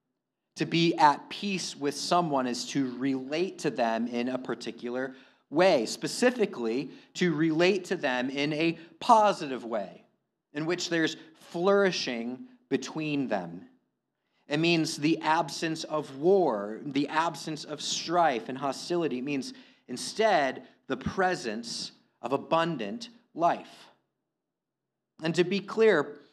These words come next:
this is peace with God. I-, it's not peace about God. It's not some internal, um,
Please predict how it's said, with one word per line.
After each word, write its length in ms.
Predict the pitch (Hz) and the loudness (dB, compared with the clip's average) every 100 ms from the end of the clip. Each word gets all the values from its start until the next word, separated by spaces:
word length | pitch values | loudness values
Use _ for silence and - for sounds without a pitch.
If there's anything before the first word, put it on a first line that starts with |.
| _ | _
this 240 | 196 220 | 4 4
is 240 | 220 180 - - _ | 4 2 0 -14 _
peace 460 | - 190 170 - - - _ | -6 -4 -4 -6 -10 -16 _
with 460 | - 151 220 226 - | -8 4 4 4 -2
God. 260 | 135 101 - - _ _ _ _ _ _ _ _ - | -4 -4 -10 -20 _ _ _ _ _ _ _ _ -10
I-, 60 | 170 | -8
it's 280 | 175 180 | -6 -4
not 460 | 208 208 202 - - | 2 2 2 -6 -14
peace 500 | - 190 165 - - - _ - | -2 0 0 -2 -6 -10 _ -6
about 500 | 120 165 196 180 - | 4 8 8 4 -4
God. 420 | 113 92 98 139 - _ _ _ _ _ _ | -4 -4 -8 -10 -18 _ _ _ _ _ _
It's 220 | 143 - | -10 -2
not 300 | 190 185 180 | 6 6 6
some 280 | - 175 160 | 2 2 2
internal, 880 | 151 165 151 - 170 170 160 147 151 - _ _ | 2 -2 -2 -2 0 2 4 4 0 -18 _ _
um, 500 | 135 135 110 117 - | -2 0 0 -2 -6